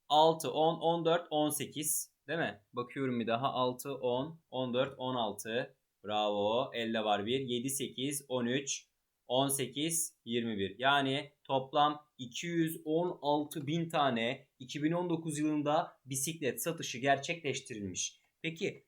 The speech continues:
bu iki yüz on altı bin tane bisikleti bizden aslında daire grafiği diyerek üç yüz altmış derecede mi göstermemizi istiyor? Bravo. Peki ben şimdi ne yapacağım? Hemen şu yetmiş ikiye bakacağım. Kırmızı bisikletlere değil mi?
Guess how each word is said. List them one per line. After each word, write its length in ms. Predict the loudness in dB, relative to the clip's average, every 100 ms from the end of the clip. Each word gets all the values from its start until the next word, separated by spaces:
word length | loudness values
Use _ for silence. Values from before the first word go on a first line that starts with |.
| -10
bu 140 | -6
iki 240 | -6 -6 -6
yüz 180 | -4
on 160 | -2 -2
altı 420 | -2 -2 -4 -6
bin 220 | -4 -6
tane 400 | -4 -2 -2 -4
bisikleti 760 | -2 -2 -2 -6 -4 -2 -4 -6 _ -8
bizden 400 | -4 -2 0 2
aslında 500 | 2 0 0 0 4
daire 360 | 6 6 4
grafiği 480 | 0 0 0 -2 -4
diyerek 440 | 2 4 4 2 -4 _ -16 -6
üç 300 | -6 -4 -6
yüz 140 | -4 0
altmış 460 | 0 0 -4 0
derecede 400 | 2 2 2 0
mi 100 | 2
göstermemizi 760 | 2 0 0 -2 -2 -4 -4 -2
istiyor? 520 | -2 -4 -4 -6 -6 _ _ _ _ -10
Bravo. 640 | -4 -2 -2 -6 -10 -14 _ _ _ -10
Peki 260 | -8 -6
ben 140 | -4 -4
şimdi 340 | -6 -8 -6
ne 60 | -4
yapacağım? 480 | -6 -6 -6 -4 -4
Hemen 300 | -4 -2 -4
şu 180 | -8 -6
yetmiş 440 | -6 -6 -8 -8
ikiye 240 | -6 -8
bakacağım. 420 | -6 -8 -6 -6 -6
Kırmızı 420 | -6 -6 -6 -8
bisikletlere 720 | -8 -8 -8 -8 -6 -6 -4
değil 100 | -4
mi? 200 | -6